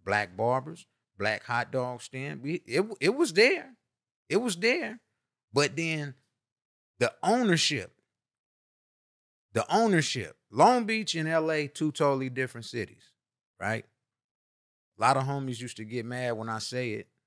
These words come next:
but you gotta look at this. In the city alone, so you gotta, you gotta understand one thing too.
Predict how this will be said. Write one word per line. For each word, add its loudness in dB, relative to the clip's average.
but -4
you -10
gotta 2
look -6
at -16
this. -8
In -4
the 0
city -2
alone, -4
so -4
you 2
gotta, 6
you -10
gotta 6
understand -6
one -10
thing -10
too. -8